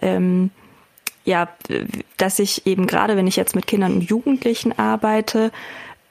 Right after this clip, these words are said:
mich zu dieser ganzen Missbrauchsgeschichte verhalten muss. Und ich kann nicht, äh, weiter für Kirche arbeiten, gerade nicht als junge Frau innerhalb dieses Systems, ähm,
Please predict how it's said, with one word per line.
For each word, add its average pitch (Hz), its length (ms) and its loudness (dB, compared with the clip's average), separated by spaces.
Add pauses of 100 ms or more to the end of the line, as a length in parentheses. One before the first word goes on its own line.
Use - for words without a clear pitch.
(120)
mich 196 500 0 (260)
zu 202 260 0
dieser 190 400 0
ganzen 196 360 0
Missbrauchsgeschichte 196 1120 -2
verhalten 190 640 0
muss. 208 280 0
Und 190 140 0
ich 185 120 -2
kann 196 200 0
nicht, 202 320 0 (100)
äh, 185 300 0
weiter 214 640 0 (160)
für 185 640 0 (440)
Kirche 214 340 2
arbeiten, 214 460 2
gerade 196 300 0
nicht 202 220 2
als - 180 0
junge 208 220 2
Frau 190 420 0
innerhalb 202 640 0
dieses 196 440 -2
Systems, 190 800 0
ähm, 185 380 2